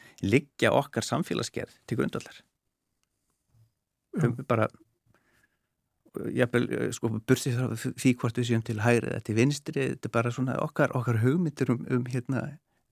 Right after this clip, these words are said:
Speaker 1: lýðræðisríki. Em, og, og,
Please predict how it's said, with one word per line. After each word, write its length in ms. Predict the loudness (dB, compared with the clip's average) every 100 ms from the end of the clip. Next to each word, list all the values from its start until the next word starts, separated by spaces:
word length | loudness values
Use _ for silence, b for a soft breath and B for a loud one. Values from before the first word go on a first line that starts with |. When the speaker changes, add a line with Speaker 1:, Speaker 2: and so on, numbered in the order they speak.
| -2
Speaker 1:
lýðræðisríki. 560 | -2 -2 -6 -10 -14 _ _ _ B B B B B B B -4
Em, 460 | 2 4 6 2 -2 -14 _
og, 200 | -4 -2 2
og, 140 | 2